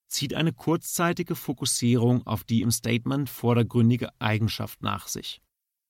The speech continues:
Schätzt du eine Gesprächspartnerin, zum Beispiel verbal, mit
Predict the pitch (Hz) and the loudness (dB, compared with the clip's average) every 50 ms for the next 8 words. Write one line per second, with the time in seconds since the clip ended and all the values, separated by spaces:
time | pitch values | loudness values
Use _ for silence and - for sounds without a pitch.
0 | _ _ _ - - - 147 131 - - - - 175 165 160 160 160 127 139 117 | _ _ _ -8 -4 -2 -2 -2 -2 -6 -2 0 2 4 4 4 4 2 0 -2
1 | - - - 120 120 123 117 - - - 120 101 101 - 104 101 92 95 95 87 | -4 -4 0 2 2 2 2 0 -2 0 0 0 0 0 -2 -2 -2 -4 -6 -6
2 | 85 - - 117 104 113 117 117 - - 127 120 95 113 113 110 90 - 127 117 | -6 -2 0 2 4 4 2 2 2 2 2 2 4 4 4 4 4 4 4 4
3 | 104 92 92 101 98 98 95 98 98 98 - - | 4 2 0 -2 -4 -2 0 0 -2 -2 -4 -10